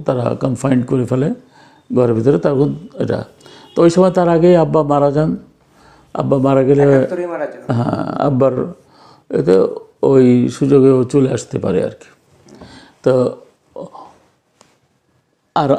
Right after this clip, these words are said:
Speaker 1: আমি, আমার এক বন্ধু, আমার জামা বা ভগ্নিপতি আ-, আবু নুরুল ইসলাম, ও তখন বলল যে, "মনোয়ার চলো আমার সাথে,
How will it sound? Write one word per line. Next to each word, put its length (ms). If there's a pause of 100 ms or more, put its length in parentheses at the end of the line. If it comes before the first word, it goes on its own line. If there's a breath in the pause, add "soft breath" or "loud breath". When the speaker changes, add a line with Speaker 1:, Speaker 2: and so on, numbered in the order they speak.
Speaker 1:
আমি, 560
আমার 380
এক 140
বন্ধু, 520
আমার 440
জামা 400
বা 200
ভগ্নিপতি 560
আ-, 720
আবু 280 (960 soft breath)
নুরুল 320
ইসলাম, 280 (760 soft breath)
ও 100
তখন 300
বলল 220
যে, 120
"মনোয়ার 360 (280)
চলো 300
আমার 180
সাথে, 300